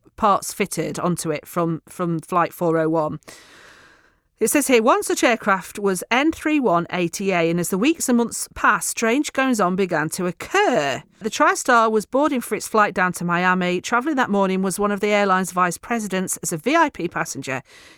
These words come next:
He was allowed onto the aircraft first and made his way to the first-class cabin. As he moved towards his seat, he noticed a company captain in full uniform and went over for a chat.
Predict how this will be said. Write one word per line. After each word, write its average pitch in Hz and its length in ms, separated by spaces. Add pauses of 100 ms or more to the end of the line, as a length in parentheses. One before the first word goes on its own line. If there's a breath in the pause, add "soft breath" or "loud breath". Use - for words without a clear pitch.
He 170 100
was 170 120
allowed 214 260
onto 202 160
the 190 140
aircraft 180 320
first 160 400
and 165 160
made 180 200
his 185 160
way 170 140
to - 100
the 165 80
first-class 160 460
cabin. 160 460 (360 soft breath)
As 185 100
he 226 120
moved 269 320
towards 247 300
his 220 100
seat, 233 480
he 202 80
noticed 247 400
a - 40
company - 360
captain - 460
in 190 100
full 294 300
uniform 196 480
and 208 60
went 208 140
over 175 160
for 175 140
a 160 40
chat. - 460